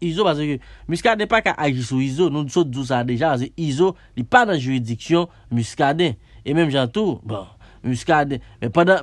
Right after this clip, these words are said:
pandan izo, èske nou wè sa k difisil la? Pandan miskaden pa ka aji sou izo... Sa vle di mispa miskaden pa ka deside. L di bon, euh, li pral atake izo... Paske misye te gentan di.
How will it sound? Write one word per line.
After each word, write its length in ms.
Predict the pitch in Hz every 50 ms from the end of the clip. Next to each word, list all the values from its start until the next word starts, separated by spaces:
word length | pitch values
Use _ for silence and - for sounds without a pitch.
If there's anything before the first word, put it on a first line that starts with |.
| -
pandan 320 | - 190 196 220 214 - 233
izo, 380 | 247 226 175 139 143 139 127 - - 120 180 208 - -
èske 240 | 165 208 196 226 233
nou 160 | 233 220 190
wè 80 | 160 135
sa 160 | 156 143 127
k 60 | 123 123
difisil 400 | 127 123 135 117 120 123 113 110
la? 140 | - - - - - - - _ _ _ -
Pandan 400 | 208 226 247 247 220 269 277 269
miskaden 560 | 262 285 262 - - 277 262 226 170 143 127
pa 140 | - 170 165
ka 140 | 160 151 135 92 139
aji 220 | 135 123 110 110 101
sou 160 | 110 131 -
izo... 300 | 156 180 180 196 254 262
Sa 160 | 240 - 139 131
vle 140 | 131 135 123
di 160 | 113 117 104 98 - - _ - -
mispa 300 | 123 117 - - 147 147 -
miskaden 400 | 143 143 127 - 160 147 143 143
pa 140 | 127 160 143
ka 80 | 139 127
deside. 400 | 131 139 120 - 143 131 135 127
L 80 | 123
di 220 | 110 101 117 117 110 101
bon, 280 | 113 117 117 113 98 - - - - _
euh, 160 | - 123 123
li 160 | 120 120 127 107
pral 160 | 127 123 127 -
atake 340 | 131 117 143 131 117 127 -
izo... 320 | - 143 151 180 247 226
Paske 200 | 170 131 123 135 143
misye 160 | 131 151 151
te 80 | 160 165
gentan 240 | 175 170 175 165 147
di. 160 | 139 131